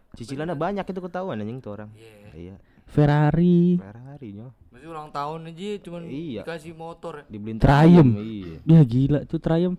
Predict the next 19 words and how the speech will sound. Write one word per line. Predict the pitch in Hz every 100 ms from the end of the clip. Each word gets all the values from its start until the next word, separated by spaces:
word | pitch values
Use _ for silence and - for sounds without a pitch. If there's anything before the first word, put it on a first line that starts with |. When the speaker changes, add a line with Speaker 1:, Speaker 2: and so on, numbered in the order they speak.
| -
Speaker 3:
Ya | 151 -
Allah. | 127 101 107 _ - -
<laughs> | 117 147 180 151
Mahal. | 220 311 226 202 247 - _ - 226 _ _ _ _ _ _ _ _ _ _
Ya | - 170
itu. | 180 202 175 -
Speaker 1:
Itu | 110 127
aja, | 151 151
Kur, | 156
ya, | 135
kali | 131 127
ya. |
Speaker 3:
Yang, | 139 143 127
yang | 143 147
lagi | 143 139
rame | 143 143 147 147
di | 143 143
sosial | 135 139 135 135
media. | 131 135 135 143